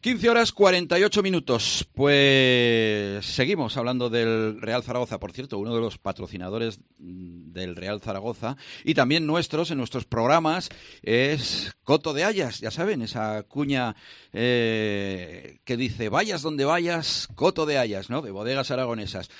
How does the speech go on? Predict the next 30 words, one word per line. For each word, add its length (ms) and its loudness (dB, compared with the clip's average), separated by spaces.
Bueno, 400 0
esta 240 -8
noche, 420 -4
si 180 -6
ven 120 -2
el 80 -6
programa 340 0
de 80 2
Bertín 300 0
Osborne, 540 0
el 80 -4
invitado 320 -2
es 60 -8
José 180 -6
María 260 -2
Aznar, 360 -4
que 120 -10
todos 280 -4
diríamos 480 -4
que 300 -4
es 160 -8
un 80 -4
abanderado 800 0
del 380 0
vino 480 0
de 240 -6
la 120 -2
denominación 640 -6
de 100 0
origen, 600 0